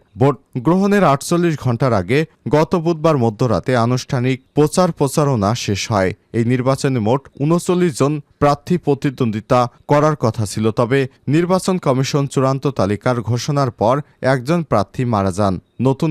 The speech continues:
প্রেসিডেন্ট নির্বাচনে এক কোটি সত্তর লাখের বেশি ভোটার ভোট দিবেন। প্রিয় দর্শক, দুই বছর আগে গণবিক্ষোভের মুখে প্রেসিডেন্ট গোতাবায়া রাজাপাক্ষে দেশ থেকে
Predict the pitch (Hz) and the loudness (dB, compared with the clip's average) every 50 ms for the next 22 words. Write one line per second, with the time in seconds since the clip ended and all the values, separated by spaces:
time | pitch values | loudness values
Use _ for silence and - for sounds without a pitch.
0 | 143 - 143 135 - - 139 127 139 139 139 131 _ _ _ - 123 147 151 160 | -2 -2 -2 -2 -2 -2 0 0 0 0 0 -4 _ _ _ -2 0 0 2 2
1 | 156 156 147 - - 104 107 123 127 120 117 _ - 143 131 - 139 135 135 135 | 2 0 0 0 -2 -2 0 2 0 0 0 _ -2 -2 -2 0 0 -2 -2 -2
2 | - _ - - - - 160 151 - - 190 185 180 175 - - 175 147 110 107 | -6 _ -12 -6 -2 0 0 0 0 0 0 2 2 0 0 -2 -4 -2 -2 -2
3 | 107 - - 127 95 92 104 92 - 120 131 147 143 _ _ - 98 113 107 82 | -2 -2 -4 -4 -4 -2 -4 0 2 2 2 0 -2 _ _ -4 -2 -2 -2 -2
4 | - 98 110 87 113 107 104 101 95 - _ _ - 143 127 107 110 117 - - | -2 -4 -2 0 2 2 2 0 -4 -8 _ _ 0 0 2 2 2 0 0 0
5 | 160 160 - _ _ - 113 104 151 180 196 190 202 214 202 - 214 175 143 98 | -2 -2 -2 _ _ -8 -2 0 2 2 2 2 2 0 0 0 0 0 2 0
6 | 92 90 120 156 180 175 _ - 110 101 147 165 175 196 196 190 202 202 - 208 | 0 0 0 0 0 -2 _ -6 0 2 2 2 2 2 0 0 -2 -2 -2 -2
7 | 196 180 185 160 127 110 - - 151 135 - - 143 139 - - 135 117 147 147 | -2 0 0 0 -2 -4 -4 -2 -4 -4 -2 -2 -4 -4 -4 -4 -2 0 0 0
8 | 143 139 131 _ _ - 113 107 - 160 165 - 196 196 175 202 202 190 170 139 | 0 -2 -6 _ _ -14 -8 -2 0 0 2 2 2 2 4 4 4 4 4 4
9 | 120 117 104 - 131 - 123 104 - - - 139 139 131 104 117 117 110 - - | 2 2 2 0 0 0 -2 -2 -4 -4 -4 -2 -2 0 0 -2 -2 -2 -2 -4
10 | - 113 - - | -6 -6 -2 0